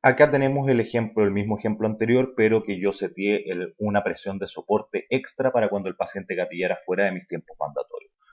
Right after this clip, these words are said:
Por lo tanto, en la primera curva, el paciente gatilla, le entrego todo el volumen. En las otras, le entrego un poco de presión extra para que el paciente sea capaz de vencer la resistencia de los tubos y las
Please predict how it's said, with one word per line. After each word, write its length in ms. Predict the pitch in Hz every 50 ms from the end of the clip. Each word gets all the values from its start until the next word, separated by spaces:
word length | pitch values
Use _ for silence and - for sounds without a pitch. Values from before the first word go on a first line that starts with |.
| _ _
Por 120 | - 87 82
lo 80 | 82
tanto, 300 | 82 90 90 87 - -
en 80 | 85 73
la 100 | 69 69
primera 460 | 71 78 76 82 80 80 78 78 - -
curva, 360 | 98 101 110 107 - 113 107
el 140 | - - -
paciente 340 | - - - 80 71 78
gatilla, 320 | 76 71 - - 87 92 85
le 60 | 76
entrego 360 | 71 71 - 92 98 101 92
todo 160 | - 90 85
el 80 | 82 73
volumen. 480 | 78 90 90 101 113 131 147 156 151 - _ _ _ _ _ -
En 120 | 113 107
las 120 | 101 92 -
otras, 520 | - 139 135 - 107 - 117 - - _ _ _ _ _ _
le 120 | 117 113
entrego 320 | 110 107 107 113 123 117 123
un 140 | 120 113 -
poco 260 | 127 131 131 135 131
de 80 | 131
presión 380 | 123 117 113 - - 120 117 113
extra 340 | 110 - - - - 90 87
para 160 | 90 85 85
que 80 | 85 87
el 80 | 82
paciente 380 | - - - 85 85 82 85 82
sea 180 | - 78 73
capaz 300 | - 80 76 78 78 78 -
de 80 | 76
vencer 420 | 73 73 69 69 - - 98 95 -
la 140 | 90 85 71
resistencia 680 | 71 71 - - - - 80 78 78 - 82 76 73
de 60 | 71
los 120 | 67 65 - _
tubos 420 | - 87 87 87 82 80 78 76 73
y 100 | 71 69
las 180 | 67 65 62